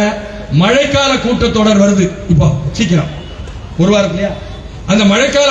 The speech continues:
கூட்டத்தொடருக்கு என்னென்ன நிகழ்ச்சி நிரல் தான் பேச போகிறோம் சொல்லி ஒரு இருபத்தோரு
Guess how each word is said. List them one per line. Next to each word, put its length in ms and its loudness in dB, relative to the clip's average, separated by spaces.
கூட்டத்தொடருக்கு 560 -2
என்னென்ன 560 2
நிகழ்ச்சி 380 0
நிரல் 300 2
தான் 180 0
பேச 260 2
போகிறோம் 440 2
சொல்லி 200 2
ஒரு 140 2
இருபத்தோரு 680 2